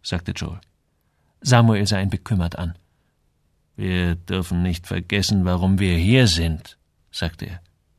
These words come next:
„Und zum Glück haben wir ja noch Celestine.“ Sie verließen den Bahnhof. Joel zuckte zurück vor all dem Verkehr auf der Straße. Samuel sah sich um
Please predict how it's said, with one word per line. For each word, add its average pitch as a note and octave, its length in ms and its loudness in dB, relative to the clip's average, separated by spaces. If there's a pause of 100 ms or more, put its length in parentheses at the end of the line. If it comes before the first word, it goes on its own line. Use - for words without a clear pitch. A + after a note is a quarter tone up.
(720)
„Und E2+ 240 -6
zum E2 200 -4
Glück G#2 280 0
haben G2 240 4
wir G2 60 2
ja F#2 140 2
noch F#2 180 2
Celestine.“ F#2 760 0 (1500)
Sie A2 240 -2
verließen A#2 500 4
den E2 160 2
Bahnhof. D2 520 -6 (1300)
Joel B2 260 6
zuckte - 400 0
zurück C3 380 2
vor B2 160 2
all A2 80 2
dem A2 140 4
Verkehr G#2 520 0
auf E2 120 -6
der F2+ 100 -6
Straße. E2 480 -6 (960)
Samuel A#2 440 4
sah G2 140 2
sich F#2+ 260 -4
um D3+ 320 0